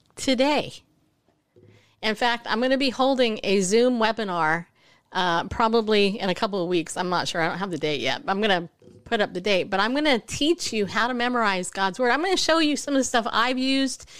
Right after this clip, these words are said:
to help memorize Psalm a hundred nineteen, or at least part of it. I haven't memorized the whole thing yet, but I'm working on it. Um,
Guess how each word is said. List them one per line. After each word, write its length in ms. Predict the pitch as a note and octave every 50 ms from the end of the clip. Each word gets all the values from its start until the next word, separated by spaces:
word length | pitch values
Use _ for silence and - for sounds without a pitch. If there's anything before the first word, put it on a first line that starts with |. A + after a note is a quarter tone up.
| - - - - - - - _ _
to 80 | - A#3+
help 300 | - - B3+ B3+ - -
memorize 500 | A3 A3+ A#3 A3 A3 G#3+ G#3 G3+ G3+ -
Psalm 260 | - A#3 G#3+ G#3 G#3
a 40 | F3
hundred 280 | G#3+ G#3+ G3+ G3+ F3+
nineteen, 680 | F3 E3 D#3+ E3+ - - - - G3 E3+ - - E3 - _ -
or 80 | E3+
at 80 | D#3+ D#3+
least 240 | F3 E3+ D3 - -
part 220 | - A3 F#3+ E3
of 80 | - D#3
it. 120 | D#3 -
I 40 | -
haven't 180 | F3+ G3 F3 -
memorized 400 | F3+ G3 G3 F3+ F#3 G#3 G#3 C4+
the 60 | D#4
whole 160 | B3+ E4+ F#4
thing 280 | - - D#4+ C4 D4+ C4
yet, 220 | G#3+ G3 - -
but 100 | - G#3+
I'm 200 | C4 F4+ F4 B3+
working 260 | B3 A#3 - - D#3+
on 140 | D#3 - -
it. 120 | E2+ - - - - - - - - - - - - -
Um, 540 | - G#3+ G#3 G#3 G3 F#3 F#3 F#3+ F#3+ F#3 F#3